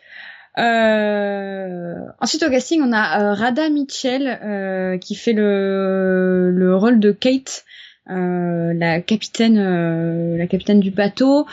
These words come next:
euh, de la, de la croisière, hein, euh, voilà.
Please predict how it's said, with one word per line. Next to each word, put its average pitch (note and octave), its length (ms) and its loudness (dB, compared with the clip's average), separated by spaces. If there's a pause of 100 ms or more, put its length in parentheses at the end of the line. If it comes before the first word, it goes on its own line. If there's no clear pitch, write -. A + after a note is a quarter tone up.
(260)
euh, F#3 260 2
de F#3+ 120 0
la, F#3 220 0
de F3+ 100 -2
la F3+ 140 0
croisière, A3+ 760 0
hein, G3 340 -4
euh, - 120 -6 (120)
voilà. G3+ 280 -2